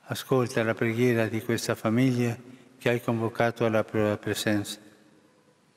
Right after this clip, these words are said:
Ricongiungi a te, Padre misericordioso, tutti i tuoi figli ovunque dispersi. Accogli nel tuo regno i nostri fratelli defunti e tutti i giusti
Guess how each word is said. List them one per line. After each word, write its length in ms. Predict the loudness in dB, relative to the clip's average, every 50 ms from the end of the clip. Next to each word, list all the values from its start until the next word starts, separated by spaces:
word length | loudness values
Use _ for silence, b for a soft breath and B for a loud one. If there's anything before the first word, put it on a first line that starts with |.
| _ _ b b b b b b b b b b b b b _ _ _ -8
Ricongiungi 680 | -4 -2 -2 0 2 2 2 2 2 2 2 4 4 4
a 140 | 4 2 2
te, 260 | 2 2 2 2 2
Padre 360 | 2 2 2 2 2 2 0 0
misericordioso, 1000 | 0 0 0 0 -2 -2 -2 0 0 0 2 2 4 4 2 2 2 -2 -2 0
tutti 300 | 0 0 0 0 -2 -2
i 20 |
tuoi 180 | 0 2 2 2
figli 360 | 0 0 0 2 2 4 4
ovunque 420 | 2 2 2 0 0 0 0 0 0
dispersi. 640 | 0 -2 -6 -4 0 0 0 0 0 -4 -12 -16 -16 -20 -20 -20 -20 -20 -20 _ _ _ _ _ _ _ _ _ _ b b b b b b b b b b b b b _ _ _ _ _ _ -20 -20
Accogli 480 | -18 -6 0 2 2 2 2 2 0 0
nel 220 | 2 2 0 0
tuo 140 | 0 0 0
regno 320 | 2 2 2 2 4 2
i 40 | 2
nostri 340 | 2 2 0 0 -2 -6 -4
fratelli 480 | -2 0 0 0 2 0 0 0 0
defunti 720 | -2 -2 -2 -2 0 2 2 2 2 0 0 0 0 0
e 80 | 0 0
tutti 260 | 0 0 0 2 2
i 60 | 0
giusti 520 | 2 2 2 2 0 0 -4 -6 -6 -8